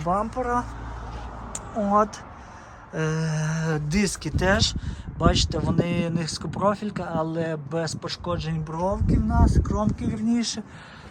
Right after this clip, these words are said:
Так, це передній диск. Чуть-чуть є, такі, бачите, чуть-чуть є малесенькі-малесенькі, але вони незначні є. Так, по стану,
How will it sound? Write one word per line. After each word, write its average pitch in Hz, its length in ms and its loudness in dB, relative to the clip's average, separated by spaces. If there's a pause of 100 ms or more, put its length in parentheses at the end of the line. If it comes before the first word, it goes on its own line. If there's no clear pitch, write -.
(120)
Так, 147 180 -4
це 160 120 -6
передній 208 640 0
диск. 220 420 0 (720)
Чуть-чуть 226 640 -2
є, 190 120 0
такі, - 340 -10
бачите, 185 420 2
чуть-чуть 190 560 -6
є 190 160 0 (520)
малесенькі-малесенькі, 185 1120 0
але 175 180 0
вони 175 280 0 (380)
незначні 170 920 2
є. 240 200 4 (1040)
Так, 175 240 4 (160)
по 214 140 10
стану, 247 540 6